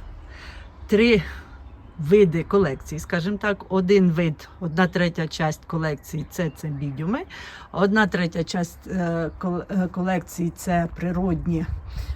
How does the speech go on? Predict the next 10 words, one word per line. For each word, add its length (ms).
або 260
первичні 680
гібриди, 640
або 280
гарні 440
гібриди 600
на 80
п-, 180
е, 280
на 500